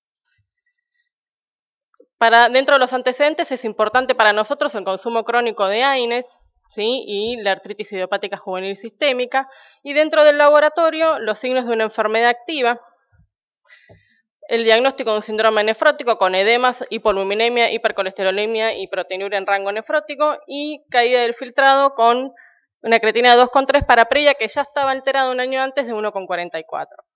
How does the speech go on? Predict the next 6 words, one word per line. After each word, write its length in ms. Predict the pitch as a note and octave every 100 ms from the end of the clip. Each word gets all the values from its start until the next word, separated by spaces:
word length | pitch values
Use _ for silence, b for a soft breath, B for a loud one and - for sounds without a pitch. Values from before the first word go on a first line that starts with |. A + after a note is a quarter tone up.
| _ _ _ _ _ _ _ _ _ _ _ _ _ _ _ _ _ _ _ _ _ _ _ _ _ _ _ _
Entonces, 440 | A#3 A#3+ G#3 F#3+ B3
el 100 | A#3+
síndrome 360 | F4 E4+ D#4
nefrológico 580 | C#4+ C4+ D4 D#4 F4+ E4
tenía 520 | A#3 A#3 A#3+ C4 -
dos, 420 | - G#3+ C4+ C4